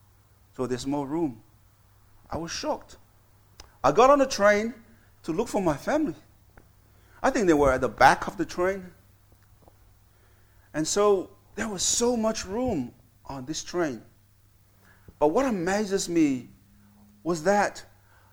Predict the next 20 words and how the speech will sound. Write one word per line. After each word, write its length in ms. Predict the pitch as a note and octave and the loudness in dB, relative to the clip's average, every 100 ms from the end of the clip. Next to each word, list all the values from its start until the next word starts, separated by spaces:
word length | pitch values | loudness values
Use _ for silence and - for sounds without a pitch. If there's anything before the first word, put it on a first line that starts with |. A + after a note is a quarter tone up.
| _ | _
the 100 | - | -8
train 720 | D#3 - A3+ C4 G#3 E3+ E3+ - _ - | -6 -6 0 0 0 -2 -6 -12 _ -8
was 200 | C#3+ B2+ | -8 -2
giving 340 | G#3 B3 G#3+ | -2 0 2
out 240 | G3+ E3 | 4 4
the 80 | E3 | 2
opportunity 680 | F3 F#3 - C#4 D#4 D3+ A#2 - _ - _ _ _ _ _ _ _ _ | 0 -2 -2 2 2 2 -2 -10 _ -20 _ _ _ _ _ _ _ _
to 120 | - - | -20 2
everyone. 420 | B3+ C4+ A3+ A#3+ - | 4 4 2 2 4
I 120 | E3 | 4
looked 280 | G#3+ C#4+ - | 4 2 4
outside, 720 | G#3 - A#3+ G3 C#3+ G#3 - - - - - | 4 4 2 4 2 0 -4 -14 -20 -20 -6
and 160 | D#3 F3+ | -2 2
there 80 | G3+ | 4
were 180 | G#3+ G#3 | 6 4
millions 600 | G3+ B3 F4 D#4+ A#3+ A3 | 2 6 8 8 6 0
of 100 | A#3 | -2
people 220 | A3+ F#3 | -2 -2
sitting 420 | - A3+ G3+ E3+ | -2 -2 -2 0
outside 540 | D#3+ - F3+ C#3 A#2+ | 0 2 2 2 0